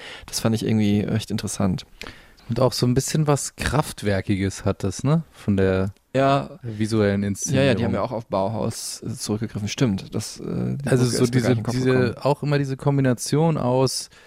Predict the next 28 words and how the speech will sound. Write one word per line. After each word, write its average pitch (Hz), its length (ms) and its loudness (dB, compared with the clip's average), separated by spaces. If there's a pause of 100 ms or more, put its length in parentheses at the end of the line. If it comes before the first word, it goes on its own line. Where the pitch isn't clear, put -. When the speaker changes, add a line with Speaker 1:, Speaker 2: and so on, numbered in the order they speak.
(340)
Speaker 2:
der 113 500 2 (460)
Welt 127 420 0
der 131 140 2
Technologie, 160 960 0 (140)
ne, 147 340 4
und 117 540 0
der 101 160 -2
Zukunft 190 840 2 (280)
und 127 200 0
aber 113 440 0 (160)
das, - 360 0
das - 220 0
Organische, 104 640 2
das, - 320 -2
das, 113 160 -4 (240)
das - 220 0
Tanzen 135 440 0
als 104 280 0
Element, 107 540 2
äh, - 340 -4 (360)
des - 160 -2
menschlichen, 113 520 2
natürlichen 90 580 0
irgendwie, 98 240 -4
Speaker 1:
Mhm. 110 60 0
Speaker 2:
diese, 110 260 0
diese 95 220 -4
Kombination. 92 680 -6